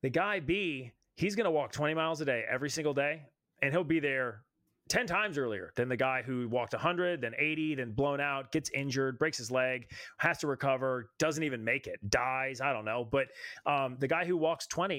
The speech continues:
is gonna always succeed. And it's because he just relentlessly consistent, consistent, consistent. I believe he, he,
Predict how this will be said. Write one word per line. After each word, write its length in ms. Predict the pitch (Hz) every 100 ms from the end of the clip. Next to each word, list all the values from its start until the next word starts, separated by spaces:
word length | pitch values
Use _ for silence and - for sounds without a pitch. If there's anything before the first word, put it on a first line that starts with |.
| -
is 140 | 120
gonna 160 | 143 123 -
always 400 | 127 127 127 -
succeed. 340 | 104 95 87 _ _ - - -
And 140 | 131
it's 100 | 123
because 300 | 135 127 127
he 80 | 135
just 220 | 120 110
relentlessly 540 | 117 120 127 131 - 123
consistent, 480 | 120 - 107 -
consistent, 420 | 92 113 120 - 98
consistent. 380 | 107 120 117
I 100 | 113
believe 280 | 123 139 139
he, 220 | 139 127 -
he, 320 | 139 120